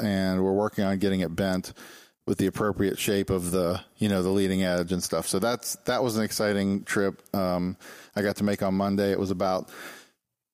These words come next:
thirty-five knot tailwind coming back at seven thousand five hundred feet. So it took me, like, an hour and twenty-five minutes back. It took me two hours and five minutes there.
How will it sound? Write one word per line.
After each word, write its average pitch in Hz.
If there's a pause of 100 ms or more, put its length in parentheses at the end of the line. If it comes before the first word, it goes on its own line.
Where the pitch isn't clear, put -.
(760)
thirty-five 131
knot 120
tailwind 117
coming 107
back 107 (440)
at 101
seven 107
thousand 101
five 101
hundred 101
feet. 107
So 104
it 95
took 113
me, 113
like, 101
an 104
hour 113
and 107
twenty-five 107
minutes 101
back. 95
It 98
took 92
me 92
two 117
hours 98
and 87
five 98
minutes 87
there. 87